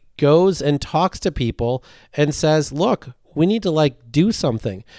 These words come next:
My job is never coming back. That job that I hated before the covid crisis is never coming back. I'm not gonna, like, you know, be able to make the salary that I wanted to, like, working at that restaurant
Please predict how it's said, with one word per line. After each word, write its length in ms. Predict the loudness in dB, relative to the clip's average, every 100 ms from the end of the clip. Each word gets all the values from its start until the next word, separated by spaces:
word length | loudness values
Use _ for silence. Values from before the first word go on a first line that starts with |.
| -8
My 200 | 0 0
job 300 | 2 2 2
is 140 | 0 0
never 400 | 2 2 2 0
coming 320 | 0 0 0
back. 400 | 0 -2 -6 _ -20 -20 _
That 220 | 0 2
job 300 | 2 0 2
that 120 | 2 2
I 80 |
hated 380 | 2 2 2 0
before 640 | 0 -2 0 4 4 2 -2
the 280 | 0 0 0
covid 360 | 2 2 0 -2
crisis 500 | -2 0 -2 -4 -6 -18 -20 _
is 140 | 0 2
never 240 | 4 2
coming 320 | 0 2 2
back. 320 | 2 0 0 0
I'm 180 | 2
not 400 | 2 2 0 -2
gonna, 260 | 0 2 2
like, 400 | 2 2 0 -4 -20 -18 -4
you 100 | 0
know, 280 | 0 0 -4 0
be 140 | 2
able 160 | 4 2
to 140 | 0
make 280 | 0 0 0
the 120 | -4
salary 440 | -4 -2 0 0 0
that 100 | 0
I 80 | -2
wanted 320 | 0 -2 -2
to, 260 | -2 0 0
like, 240 | -2 -4
working 340 | -4 -4 -4 -4
at 60 |
that 160 | -4 -4
restaurant 500 | -4 -4 -6 -6